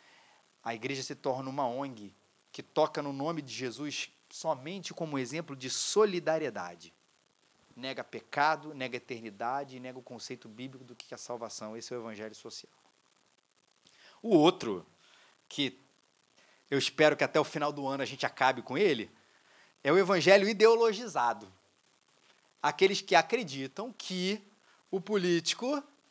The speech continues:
X, Y, Z, melhor falar assim,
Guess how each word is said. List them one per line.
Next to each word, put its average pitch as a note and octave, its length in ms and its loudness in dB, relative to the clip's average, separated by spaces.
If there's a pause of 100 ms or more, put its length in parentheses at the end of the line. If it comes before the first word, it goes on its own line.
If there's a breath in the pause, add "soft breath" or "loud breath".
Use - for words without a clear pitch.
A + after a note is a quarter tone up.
X, E3+ 760 -2
Y, D3+ 560 0
Z, C3+ 480 2 (300)
melhor A#2 220 2
falar B2 240 2
assim, D3 420 -8